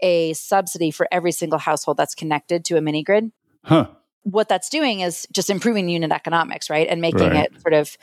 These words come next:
Speaker 1: make more sense for a project developer to go into an area, especially a rural area, that may not have made economic sense without that subsidy and,
Speaker 2: Right.
Speaker 1: and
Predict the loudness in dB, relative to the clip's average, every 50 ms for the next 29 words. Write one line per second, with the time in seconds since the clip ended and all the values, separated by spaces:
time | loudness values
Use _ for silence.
0 | -20 -8 -2 2 2 2 2 0 0 -2 -2 -2 0 0 0 -2 0 -2 -2 -4
1 | -2 -2 -2 -2 -2 -2 -6 -4 0 2 2 2 2 0 -2 -2 -2 0 2 2
2 | 2 2 2 -2 -2 -2 -2 -2 -4 -4 -4 -4 -2 0 0 0 2 0 0 0
3 | 0 0 0 -2 -4 -6 _ _ -20 _ _ _ _ _ -2 -2 0 2 0 0
4 | 0 0 -2 -2 0 2 2 2 2 2 0 0 0 0 2 2 0 0 2 2
5 | 2 2 0 -2 -2 0 0 0 0 0 0 0 0 0 0 -2 -2 -2 -2 -4
6 | -2 0 0 0 0 -2 -4 -2 -2 -2 -2 -4 -8 -10 -10 -12 -14 -8 -4 -2
7 | 0 2 2 0 0 0 0 -2 -2 0 0 -2 -2 -2 -4 -4 -2 -2 0 0
8 | 2 2 4 4 4 2 2 0 -2 -2